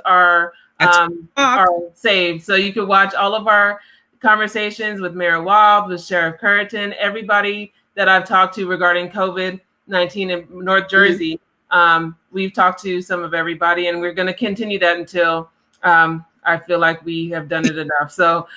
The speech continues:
Speaker 2: Don't
Speaker 1: uh,
Speaker 2: forget
Speaker 1: yeah. Huh?
Speaker 2: Don't forget, everybody needs to register on the twenty twenty census.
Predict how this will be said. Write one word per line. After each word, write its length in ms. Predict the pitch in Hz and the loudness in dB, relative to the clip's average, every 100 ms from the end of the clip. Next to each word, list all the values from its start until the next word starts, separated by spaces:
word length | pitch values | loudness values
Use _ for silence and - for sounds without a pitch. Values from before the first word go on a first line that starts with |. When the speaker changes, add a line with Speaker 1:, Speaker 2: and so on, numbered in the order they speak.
| - - | -20 -4
Speaker 2:
Don't 100 | - | 0
Speaker 1:
uh, 160 | 175 165 | 2 2
Speaker 2:
forget 160 | 165 285 | 0 -2
Speaker 1:
yeah. 140 | 226 247 214 196 - _ _ | 0 2 2 0 -4 _ _
Huh? 160 | 247 254 | 2 2
Speaker 2:
Don't 120 | 277 - | 0 -4
forget, 400 | - 247 220 214 _ _ | -2 0 0 -2 _ _
everybody 420 | 170 175 196 214 | -6 -4 -6 -8
needs 240 | 220 220 - | -10 -14 -12
to 280 | 196 185 - | -8 -8 -10
register 500 | 156 170 180 208 214 | -10 -10 -10 -12 -14
on 80 | 208 | -12
the 80 | 202 | -16
twenty 400 | - 202 208 214 | -16 -14 -14 -16
twenty 400 | - 214 220 214 | -18 -18 -18 -18
census. 680 | - 240 - 202 - - | -16 -16 -14 -18 -18 -20